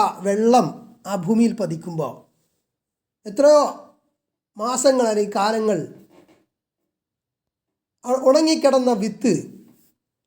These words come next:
ആ വിത്ത് മുളച്ച് സസ്യലതാദികൾ മുളച്ച് ആകെ ഭൂമി ഹരിതാഭമായി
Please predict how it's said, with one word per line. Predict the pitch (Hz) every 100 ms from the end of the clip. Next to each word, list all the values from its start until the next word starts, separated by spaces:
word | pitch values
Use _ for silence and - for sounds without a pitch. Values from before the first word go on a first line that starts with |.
| _ 180
ആ | 214
വിത്ത് | 214 208 277
മുളച്ച് | 226 208 202 202 156 - - _ _ _ _ _ _ _ _ _ _ _ _ _
സസ്യലതാദികൾ | 247 226 370 320 269 240 277 277 269 262 - - - _ _ _ _ _ _ _ _ _ _ _ _ _ _
മുളച്ച് | 202 226 233 - 269 - - _ _ _ _ _ _ _ _ _ -
ആകെ | 240 254 254
ഭൂമി | 214 269 262 - 170
ഹരിതാഭമായി | 220 214 269 277 269 262 214 175